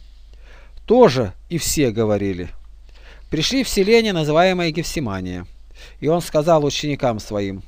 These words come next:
«Посидите здесь, пока я помолюсь». И взял с собой Петра, Иакова и Иоанна, и начал ужасаться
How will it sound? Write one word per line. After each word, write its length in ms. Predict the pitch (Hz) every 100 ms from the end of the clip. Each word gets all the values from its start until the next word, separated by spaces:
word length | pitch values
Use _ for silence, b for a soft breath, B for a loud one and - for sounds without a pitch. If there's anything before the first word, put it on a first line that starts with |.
| - - b b b
«Посидите 520 | 175 175 208 226 - 110
здесь, 480 | 104 98 107 - - - - -
пока 300 | 135 - 147
я 160 | 139
помолюсь». 680 | - 131 135 127 113 - - - - - - - - b b b -
И 100 | 107
взял 260 | 117 156
с 40 | 147
собой 420 | - 135 143 139
Петра, 560 | - 131 127 143 156 143
Иакова 560 | 123 135 156 143 131
и 80 | 127
Иоанна, 580 | 131 147 156 147 143 127 - b b b - -
и 160 | 135 143
начал 560 | 131 - 139 131 123
ужасаться 1000 | 117 110 110 - 143 170 180 - 175 165